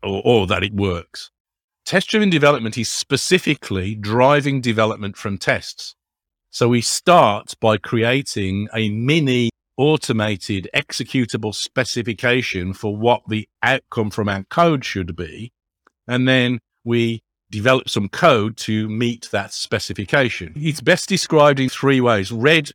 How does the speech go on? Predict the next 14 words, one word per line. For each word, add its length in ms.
green, 420
refactor. 640
So 180
red, 440
we're 100
gonna 160
write 240
a 40
test, 420
run 160
it, 180
see 220
it 120
fail. 440